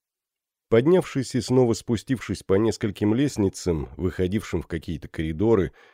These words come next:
до того тёмные, что даже среди бела дня в них горели лампы, Эсмеральда, окружённая своим мрачным конвоем, попала, наконец, в какую-то комнату зловещего вида,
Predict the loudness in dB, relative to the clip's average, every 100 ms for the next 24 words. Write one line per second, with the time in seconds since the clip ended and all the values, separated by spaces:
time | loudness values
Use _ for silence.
0 | _ _ _ -10 -6 0 2 2 4 4
1 | 6 4 4 0 0 4 4 2 -2 -4
2 | -4 -4 -4 2 2 2 2 4 4 4
3 | 2 -2 -2 -4 -2 0 -2 2 2 2
4 | 0 -2 -2 _ _ _ _ _ -6 -2
5 | 2 4 6 6 4 4 2 2 -2 2
6 | 4 4 4 0 -2 -2 2 2 4 2
7 | 2 -2 -4 -4 -4 -2 2 4 6 4
8 | 2 -4 -6 0 2 4 4 4 0 0
9 | -4 -6 -6 -2 -2 0 -4 -4 0 2
10 | 4 0 -2 -6 0 0 2 0 -4 -6
11 | -4 -4 -2 -2 0 -2